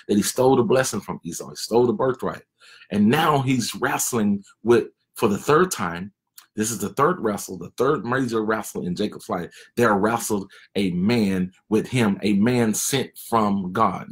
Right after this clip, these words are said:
I gotta get this. Uh, I know there's, there's been teaching about the angel. He wrestled with the angel, but the Bible emphatic says there's a man that wrestled. Our greatest wrestle is never with God. It's gonna always be with men. This, uh,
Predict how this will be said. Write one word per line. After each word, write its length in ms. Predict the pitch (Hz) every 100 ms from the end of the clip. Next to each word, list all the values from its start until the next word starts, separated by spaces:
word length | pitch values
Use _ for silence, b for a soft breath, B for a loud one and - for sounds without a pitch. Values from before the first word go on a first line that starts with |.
| 73
I 80 | -
gotta 280 | - 110 117
get 240 | 117 123
this. 220 | 101 85 - B B B
Uh, 160 | 90 85
I 80 | 101
know 320 | 110 113 98
there's, 260 | 98 87 80
there's 160 | 95
been 120 | 101 92
teaching 300 | 123 107 98
about 320 | 98 87 - 80
the 140 | 87 -
angel. 360 | 120 123 113
He 160 | 107 107
wrestled 360 | 101 113 - 101
with 140 | 80
the 60 | 110
angel, 220 | 98 90 B B
but 80 | 95
the 80 | 90
Bible 280 | 113 120 107
emphatic 420 | 87 120 120 98
says 180 | 110 95
there's 220 | 104 95
a 100 | 90
man 480 | 92 139 135 95 92 B B
that 160 | 95 95
wrestled. 320 | 98 92 -
Our 120 | 123 147
greatest 400 | 120 127 90 101
wrestle 400 | 123 - 92 85
is 140 | 80
never 280 | 107 127 90
with 200 | 85 - -
God. 280 | 110 92
It's 140 | 90 85
gonna 260 | 101 87 -
always 500 | 127 147 110 90 80
be 220 | - 90
with 180 | 80 -
men. 280 | 87 120 101 - _ _ _ B B B
This, 500 | 90 151 175 - - - B B
uh, 240 | 110 104